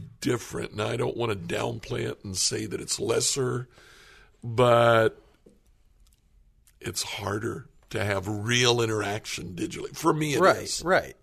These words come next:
Speaker 2: I, I think, um, I don't know. I, I just feel like, you know, if I was locked in a room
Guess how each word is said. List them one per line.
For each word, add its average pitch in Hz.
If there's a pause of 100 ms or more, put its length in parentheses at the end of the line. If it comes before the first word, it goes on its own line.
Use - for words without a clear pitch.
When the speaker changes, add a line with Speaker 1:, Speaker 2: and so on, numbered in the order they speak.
(140)
Speaker 2:
I, 139 (180)
I 180
think, 208 (180)
um, 113 (1300)
I 117
don't -
know. - (580)
I, 131 (480)
I 127
just 147
feel 165
like, 127 (120)
you 135
know, 123
if 120
I 127
was 113
locked 120
in 127
a 113
room 113